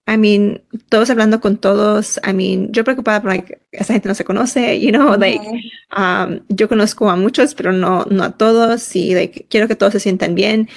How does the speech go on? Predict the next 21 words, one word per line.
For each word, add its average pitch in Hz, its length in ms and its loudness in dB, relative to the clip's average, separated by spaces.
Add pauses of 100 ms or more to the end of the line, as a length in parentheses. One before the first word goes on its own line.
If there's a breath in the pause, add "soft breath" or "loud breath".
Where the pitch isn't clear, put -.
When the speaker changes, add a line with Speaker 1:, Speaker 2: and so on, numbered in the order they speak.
(340 loud breath)
Speaker 1:
pero 226 140 4
todos 233 260 2
encontraron 226 680 0
ahí, 202 680 0 (120)
you 214 120 0
know, 190 360 -4 (320)
con 208 120 2
quién 208 180 -2
hablar, 185 460 -2
con 220 160 -2
quién 254 300 0
Speaker 2:
Y 247 40 -4
la - 80 0
Speaker 1:
comer. 254 240 4
Speaker 2:
comunidad, 262 580 4 (100)
la 254 140 2
comunidad 240 400 2
dental 277 420 4
es 214 200 -6
bien 202 240 -6
pequeña, 202 500 -8